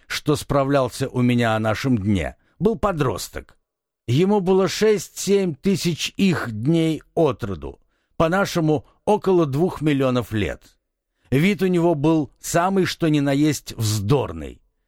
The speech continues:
какой характерен для этого возраста, когда человек перестает быть мальчишкой, но еще не превратился в мужчину.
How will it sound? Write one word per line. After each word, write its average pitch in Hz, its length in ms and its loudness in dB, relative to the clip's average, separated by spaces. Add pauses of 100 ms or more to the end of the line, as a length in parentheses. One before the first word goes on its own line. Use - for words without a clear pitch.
(240)
какой 151 300 0
характерен 147 680 0
для 123 180 0
этого 127 460 -2
возраста, 104 680 -2 (160)
когда 131 320 0
человек 131 480 0
перестает 135 640 0
быть 95 260 -4
мальчишкой, 110 760 0 (140)
но 156 240 2
еще 143 440 -2
не 151 120 2
превратился 123 720 -2
в 110 80 0
мужчину. 87 680 -4